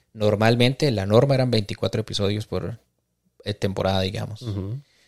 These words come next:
Speaker 1: Con algunas excepciones como Full Metal, que son casi sesenta,
Speaker 2: Ujú.
Speaker 1: y así, ya los de larga duración, que yo creo que el último de larga duración que yo haya recordado sería Black Clover,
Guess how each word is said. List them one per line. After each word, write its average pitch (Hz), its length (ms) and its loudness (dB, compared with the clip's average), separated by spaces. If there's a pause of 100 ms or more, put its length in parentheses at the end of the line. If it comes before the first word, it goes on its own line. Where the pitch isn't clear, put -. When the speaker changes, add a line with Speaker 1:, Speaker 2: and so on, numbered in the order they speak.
(160)
Speaker 1:
Con 110 220 0
algunas 104 500 2
excepciones 127 640 0
como 98 420 0
Full 110 220 0
Metal, 117 300 0
que 104 100 -10
son 107 300 -2
casi 101 280 -2
sesenta, 135 840 0
Speaker 2:
Ujú. 98 100 -2
Speaker 1:
y 104 120 -4
así, 143 340 0
ya 117 140 0
los - 520 -2
de 101 140 -2
larga 110 320 2
duración, 139 600 0 (640)
que 123 120 4
yo 120 100 4
creo 147 160 4
que - 80 -4
el 104 80 0
último 120 320 0
de 101 60 0
larga 120 220 2
duración 127 440 2
que 95 220 -6
yo 110 300 2
haya 120 260 0
recordado 120 880 0 (520)
sería 101 540 2
Black 104 280 -2
Clover, 165 360 2